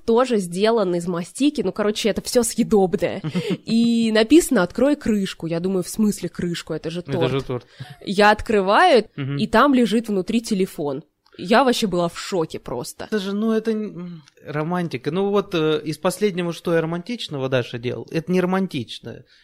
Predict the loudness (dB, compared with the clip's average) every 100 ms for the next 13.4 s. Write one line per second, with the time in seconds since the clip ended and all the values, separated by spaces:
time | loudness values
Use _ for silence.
0 | -8 -6 -2 0 0 -2 -6 -6 -4 -6
1 | -6 -8 -8 -10 -10 -6 -6 -6 -8 -8
2 | -8 -8 -8 -8 -8 -12 -10 -10 -10 -10
3 | -10 _ -20 -20 -20 -16 -10 -6 -4 -4
4 | -4 -4 -6 -2 -2 -2 -4 -6 -6 -6
5 | -2 -2 -2 -6 -6 -6 -6 -4 -4 -4
6 | -8 -12 -20 -20 _ -8 -4 -4 -6 -6
7 | -4 -2 -2 -2 -2 -4 -8 -4 -4 -4
8 | -10 -6 -6 -6 -8 -8 -8 -12 -4 -2
9 | -2 -4 -8 -4 -2 0 -2 -4 -6 -2
10 | -2 -2 -4 -2 -2 -2 -4 -6 -4 -4
11 | -4 -4 -4 -6 -6 -10 -8 -10 -14 -14
12 | -14 -4 -2 0 0 0 -4 -12 -10 -8
13 | -8 -8 -12 -14